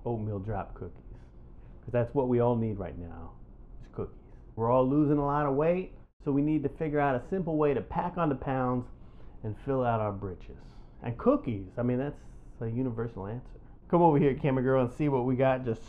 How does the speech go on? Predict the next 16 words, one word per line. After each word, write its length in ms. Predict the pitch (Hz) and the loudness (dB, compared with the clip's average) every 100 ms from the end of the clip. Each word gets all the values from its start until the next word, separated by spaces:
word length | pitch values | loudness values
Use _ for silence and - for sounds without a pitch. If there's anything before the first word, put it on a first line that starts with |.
| - | -4
super 320 | - 214 175 147 | 2 2 2 0
simple 460 | - 214 196 139 | 4 2 4 2
assortment 500 | 127 - 214 185 160 | 2 6 6 6 6
of 100 | 139 | 6
ingredients. 680 | 120 113 160 196 196 190 180 | 4 4 2 4 2 0 4
Little 160 | 143 139 | 8 10
all-purpose 580 | 151 160 180 170 165 - | 10 10 8 4 0 0
flour, 520 | 165 165 165 170 170 - - - - - - - | 6 6 6 2 -2 -10 -18 -18 -18 -16 -16 8
rolled 460 | - 135 160 175 139 | 10 12 12 12 10
oats. 420 | 143 165 170 - | 10 10 8 2
I 60 | 120 | 2
got 200 | 120 - | 4 4
some, 160 | 127 | 4
uh, 120 | 117 | 4
baking 500 | 107 127 156 156 156 | 4 4 2 2 0
powder, 560 | 147 165 160 160 170 | 2 4 4 2 0